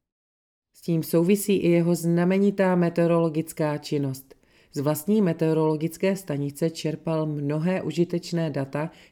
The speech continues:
které poté podrobně zapisoval. Pomáhal tak mnohým zemědělcům,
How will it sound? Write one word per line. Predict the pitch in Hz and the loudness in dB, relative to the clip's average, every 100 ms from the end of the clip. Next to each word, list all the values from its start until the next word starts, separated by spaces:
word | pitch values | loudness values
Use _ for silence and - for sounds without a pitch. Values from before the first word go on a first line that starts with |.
| - | -4
které | 170 165 | 0 0
poté | 165 151 147 147 | 0 -2 -4 -4
podrobně | 147 135 135 135 135 135 | -4 -4 -2 -2 -2 -4
zapisoval. | 131 135 160 - 131 131 123 120 _ _ _ _ _ _ _ _ | -4 -4 -4 -4 -4 -4 -6 -12 _ _ _ _ _ _ _ _
Pomáhal | 156 156 190 233 247 | 0 2 4 4 2
tak | 240 226 | 0 0
mnohým | 180 196 220 196 | 2 4 4 2
zemědělcům, | 147 143 143 160 160 - 180 180 190 | 0 -2 -2 0 -2 -2 -2 0 -2